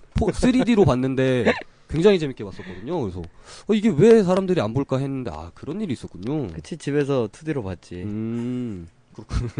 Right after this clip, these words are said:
Speaker 1: <laughs> 아, 참 안타까운 이야기입니다. 어쨌든 어벤져스 투는 예고편만 유출이 됐다는 거.
Speaker 2: 껄껄.
Speaker 1: 그래서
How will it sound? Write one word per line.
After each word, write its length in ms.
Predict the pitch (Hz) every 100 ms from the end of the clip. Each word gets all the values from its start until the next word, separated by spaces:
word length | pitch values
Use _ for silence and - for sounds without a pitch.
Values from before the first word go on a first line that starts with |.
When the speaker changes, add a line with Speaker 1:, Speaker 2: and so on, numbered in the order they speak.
| 120 147
Speaker 1:
<laughs> 300 | 165 - 156
아, 120 | -
참 160 | - 104
안타까운 540 | 104 165 160 147 147
이야기입니다. 420 | 101 104 90 92 - - - - -
어쨌든 380 | 139 160 151 127
어벤져스 360 | 120 165 165 -
투는 280 | 190 175 113
예고편만 680 | 131 170 175 156 147 131 107
유출이 260 | 117 - 139
됐다는 380 | 104 - 107 101
거. 80 | 107
Speaker 2:
껄껄. 340 | 110 107 98 - - -
Speaker 1:
그래서 180 | 120